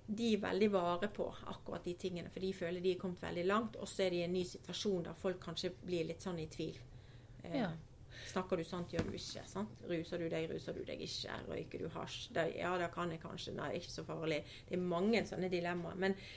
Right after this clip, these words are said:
Speaker 1: men jeg bruker lang tid på å bli kjent med de, og de fleste får, når de skjønner at jeg vil de vel, og de skjønner at jeg er interessert i de, og jeg er opptatt av de, og som gravid, ikke bare hva du har gjort før, eller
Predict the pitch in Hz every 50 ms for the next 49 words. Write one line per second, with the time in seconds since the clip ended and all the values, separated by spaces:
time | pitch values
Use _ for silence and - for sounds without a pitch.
0 | - - - 233 240 269 262 285 294 - 349 339 339 359 359 311 240 208 202 -
1 | - - 233 220 214 - 196 175 180 185 - 226 220 220 214 - - 160 175 196
2 | 214 285 - - - 277 254 277 320 - - - 330 - - - 330 294 240 196
3 | 170 165 - - - - - - - - - 214 226 233 233 - - 247 208 190
4 | 202 233 277 285 240 185 175 - - - 190 196 - 175 175 170 175 196 196 180
5 | 170 160 156 151 180 262 349 349 - - - - - - - - - - - -
6 | - - 208 208 196 190 196 - - - 226 180 180 190 214 254 262 262 - 180
7 | 156 143 151 165 170 - 175 - - - 233 220 214 - - - 156 156 165 165
8 | 165 - 170 180 - - - - - - 175 165 165 165 156 - - - - -
9 | - - - - - - - - - - 226 220 175 151 147 165 - - - -
10 | - - - - - 185 180 170 165 165 175 214 233 226 175 - - 165 - -
11 | - 170 170 - - - - 170 196 208 208 202 - - 202 190 175 175 170 170
12 | 165 160 175 180 - - - - - 233 208 190 170 165 135 - 160 160 156 156
13 | 165